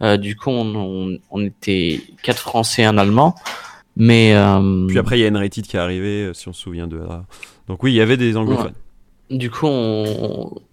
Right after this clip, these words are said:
Speaker 1: ni-, niveau jeu, c'était en anglais. Après, en... en dehors de ça, on parlait pas ma-, on parlait pas mal français, honnêtement.
Speaker 2: Mhm.
Speaker 1: Mais niveau jeu, c'était anglais. Du coup, ça allait.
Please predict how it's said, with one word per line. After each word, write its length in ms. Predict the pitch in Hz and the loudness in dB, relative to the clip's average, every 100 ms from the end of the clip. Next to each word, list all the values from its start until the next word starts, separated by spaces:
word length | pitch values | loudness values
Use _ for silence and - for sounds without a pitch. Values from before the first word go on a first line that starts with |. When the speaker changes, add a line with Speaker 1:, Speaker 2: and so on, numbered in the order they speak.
| - | -2
Speaker 1:
ni-, 300 | 123 120 123 | 2 4 4
niveau 280 | 127 123 131 | 2 4 2
jeu, 180 | 123 151 | 2 -2
c'était 260 | 143 127 | -2 0
en 140 | 107 107 | 2 2
anglais. 480 | 107 117 127 143 - - _ | 0 -2 -2 -4 -10 -20 _
Après, 520 | - 104 - - 123 120 | -4 -2 -2 0 2 4
en... 60 | 110 104 | 2 2
en 140 | 113 117 | 2 2
dehors 280 | 120 113 117 | 4 2 2
de 120 | 113 | 0
ça, 180 | - 131 | 2 0
on 80 | |
parlait 260 | 123 107 107 | 0 0 0
pas 160 | 117 117 | 0 -2
ma-, 200 | 113 104 | -4 -6
on 80 | 113 | -6
parlait 200 | 113 110 | -4 -4
pas 100 | 120 | -4
mal 160 | 123 131 | -6 -6
français, 340 | - - - | -12 -10 -6
honnêtement. 460 | 139 135 - 135 175 - | -6 -8 -10 -14 -14 -12
Speaker 2:
Mhm. 260 | 95 110 - _ - | -10 -10 -12 _ -12
Speaker 1:
Mais 160 | 107 107 | -10 -8
niveau 200 | 113 117 | 0 2
jeu, 120 | 117 | 2
c'était 180 | 131 - | -2 0
anglais. 320 | 113 113 110 | 0 2 0
Du 140 | 104 107 | -2 -6
coup, 160 | 127 | -6
ça 300 | 127 - 98 | -6 -4 -2
allait. 320 | 101 107 135 | 0 2 0